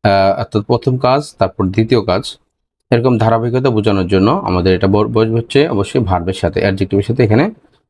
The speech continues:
বসবে না। তাহলে এটা বসবে হচ্ছে ভার্ব প্লাস আসো,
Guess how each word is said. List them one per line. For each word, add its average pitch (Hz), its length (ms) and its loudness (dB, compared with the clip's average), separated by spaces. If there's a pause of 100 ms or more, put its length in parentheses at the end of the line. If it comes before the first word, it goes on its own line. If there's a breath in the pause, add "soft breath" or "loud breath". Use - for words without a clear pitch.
(120)
বসবে 90 240 0
না। 80 200 -4 (540)
তাহলে 113 200 0
এটা 120 120 -4 (140)
বসবে 117 200 2
হচ্ছে 131 400 0 (480)
ভার্ব 87 280 0 (1000)
প্লাস 104 680 -2 (880)
আসো, 110 640 0